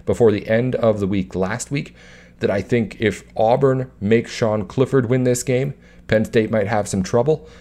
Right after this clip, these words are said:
but I think Nick Singleton might be good enough to beat a good Auburn run defense, and he was. Hundred twenty-four yards, ten carries, a touchdown for him. Really, really good again, and just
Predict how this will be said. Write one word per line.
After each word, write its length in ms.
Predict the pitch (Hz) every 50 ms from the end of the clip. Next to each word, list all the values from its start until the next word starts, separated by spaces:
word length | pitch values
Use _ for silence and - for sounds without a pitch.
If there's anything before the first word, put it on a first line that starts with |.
| - -
but 80 | - 90
I 60 | 87
think 220 | 82 - 104 101 107
Nick 200 | 110 104 - -
Singleton 440 | - 117 117 117 110 - 113 98
might 160 | 92 98 101 -
be 80 | 113 95
good 220 | 95 - 104 104
enough 240 | 117 117 120 123 -
to 100 | - 104
beat 420 | 87 82 90 92 95 110 117 - - -
a 100 | - 98
good 460 | 90 - - 98 101 107 113 - - -
Auburn 380 | 95 95 98 95 104 101 95
run 200 | 90 92 95 95
defense, 380 | 92 98 92 - 107 104 101 -
and 200 | - 95 95 92
he 60 | 90 82
was. 360 | 82 82 - - - - - - - - - - - -
Hundred 340 | 90 107 113 - 104 95
twenty-four 500 | - - 113 110 110 107 - 113 113 107
yards, 400 | 107 104 104 107 107 107 - -
ten 320 | - - - - 110 110 113
carries, 500 | - - 113 104 104 104 107 98 - - -
a 100 | - 90
touchdown 760 | - - - - - - 110 - - - - 113 104 107 107 101
for 180 | - 98 90
him. 320 | 92 101 98 98 92 92 - - - - - - - - - - - - - - - -
Really, 300 | 98 107 127 135 127 127
really 280 | 120 120 117 110 110 104
good 180 | 92 104 98
again, 360 | 95 87 78 80 76 76 73 - - - - - - - - - - - - -
and 240 | 95 95 98 90
just 340 | - 104 98 90 - - -